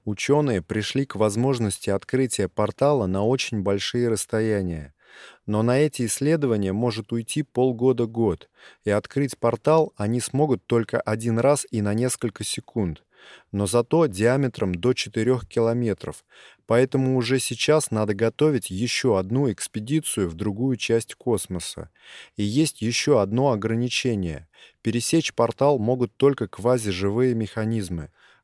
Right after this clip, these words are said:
Раньше я отбрасывал такую возможность эвакуации, но с захватом зародышей кораблей интоксикоидов я понял,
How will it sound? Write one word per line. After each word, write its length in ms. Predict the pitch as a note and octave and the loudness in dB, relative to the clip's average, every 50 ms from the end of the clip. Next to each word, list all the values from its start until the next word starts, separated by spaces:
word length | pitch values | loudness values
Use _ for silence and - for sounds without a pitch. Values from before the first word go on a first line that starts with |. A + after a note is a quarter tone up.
| _ | _
Раньше 460 | - G#2 A2 B2+ C#3+ D3 - - - | 0 2 4 4 4 4 2 0 0
я 160 | A2+ A#2 B2 B2+ | 2 2 2 2
отбрасывал 600 | A2+ A2 A2+ C3 C3+ B2+ - - - G2+ F2+ E2+ | 2 2 2 4 4 2 2 0 -4 -4 -4 -4
такую 380 | - G2 F#2+ _ - G#2 F#2+ | -4 -4 -4 _ -2 -2 0
возможность 680 | F#2 G2+ G2+ G2 G#2+ A2 G#2+ G2 F2+ F2+ E2+ - - - | 0 0 0 0 0 0 0 0 -2 -4 -6 -8 -10 -8
эвакуации, 880 | - G#2 G2 G#2+ - - A2+ A2 G#2 F#2+ - - - - E2 D2+ D2 - _ - - - - _ - | -6 -4 -4 -4 -2 0 2 2 2 2 0 -4 -8 -8 -8 -10 -10 -12 _ -20 -20 -20 -16 _ -4
но 180 | A2 G#2+ A#2 | -2 0 0
с 60 | A#2 | 0
захватом 580 | G2+ G#2 A#2+ A2+ - - C3+ C#3 C3+ - A2 G2 | 0 0 -2 -2 0 0 0 0 0 0 -2 -2
зародышей 640 | F2 G2 G#2 A2+ B2 B2 A2+ G#2+ G2+ - - G2+ | 0 0 0 0 0 0 -2 -2 -4 -4 -4 -6
кораблей 500 | F#2 - G#2+ G#2 G#2+ G#2+ A#2 A#2+ A#2+ A2 F#2+ | -6 -4 -2 -2 -2 0 0 -2 -2 -2 -2
интоксикоидов 1000 | - G#2+ G#2+ G#2 - - - - - A2+ - - C#3+ D3+ D3 B2 F#2+ F2 - - - | -4 -6 -6 -6 -6 -8 -8 -8 -8 -6 -2 0 2 2 2 2 0 -4 -6 -8 -6
я 180 | G2 G#2+ A#2 | -2 -2 -2
понял, 480 | A#2 - - B2+ A#2 G#2 F#2 D#2 C#2+ | 0 0 0 0 2 2 0 -2 -4